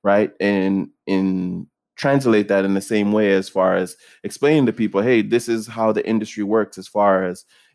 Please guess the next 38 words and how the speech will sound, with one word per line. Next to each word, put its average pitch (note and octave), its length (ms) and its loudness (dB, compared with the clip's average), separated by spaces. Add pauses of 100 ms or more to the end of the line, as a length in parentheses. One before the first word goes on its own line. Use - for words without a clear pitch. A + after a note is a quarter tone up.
getting A#2+ 260 4
your A2+ 120 4
car G#2 520 2
to G2+ 180 -8
be G2+ 300 -2
one G#2+ 600 2
of G2 380 0
nine A#2+ 480 2
cars F#2+ 460 -2
that's F#2 240 -4
on G2+ 240 0
a E2 40 -6
truck - 360 -2
that F#2 80 0
has G2+ 180 -4
to - 60 -20
go G2 140 -4
from E2 160 -14
point G2+ 300 -4
A G2 120 -4
to F2+ 80 -6
point G2 280 0
B." G2 200 0 (480)
The C4 100 2
skill - 760 -2
difference G#3 640 0 (840)
or B2+ 140 4
the A#2 140 2
translation C3+ 800 0
wasn't A#2+ 400 -2
that, A2 380 -2
that G#2+ 180 -2
hard. A2+ 340 -2
The A2 60 -6
transition A#2 580 -4
wasn't G#2+ 280 -4
that F#2 140 -6
hard. A2 380 -4